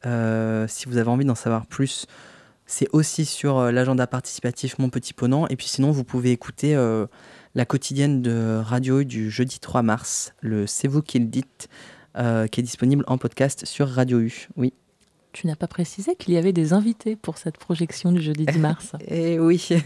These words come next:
Speaker 1: <laughs> il y a des invités. Euh, il y a une discussion, euh, à l'issue de la séance avec l'association Parlons Trans, qui est une asso brestoise, et avec, euh, Gab Arrivel, qui est cofondateur, euh,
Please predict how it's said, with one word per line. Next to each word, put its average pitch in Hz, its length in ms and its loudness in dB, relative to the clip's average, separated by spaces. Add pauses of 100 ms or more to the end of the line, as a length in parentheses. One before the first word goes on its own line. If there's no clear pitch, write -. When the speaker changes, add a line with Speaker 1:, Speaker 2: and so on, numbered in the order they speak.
(140)
Speaker 1:
<laughs> 226 360 -4
il 151 40 4
y 156 40 8
a 160 40 6
des 156 140 4
invités. 147 480 4
Euh, 120 260 4
il 120 80 2
y 127 80 2
a 123 60 6
une 123 160 4
discussion, 143 640 0
euh, 117 120 2
à 117 160 0
l'issue 127 380 -4
de 120 120 0
la 107 140 -2
séance 123 560 -2
avec 110 460 -4 (360)
l'association 139 540 0
Parlons 113 300 0
Trans, 120 240 -4 (160)
qui - 80 -8
est 117 60 2
une 110 100 4
asso 107 180 -2
brestoise, 117 640 -4 (680)
et 151 220 2
avec, 127 640 0
euh, 113 360 2
Gab 139 380 4
Arrivel, 127 640 2
qui - 200 -4
est 120 60 0
cofondateur, 139 760 0
euh, 117 280 0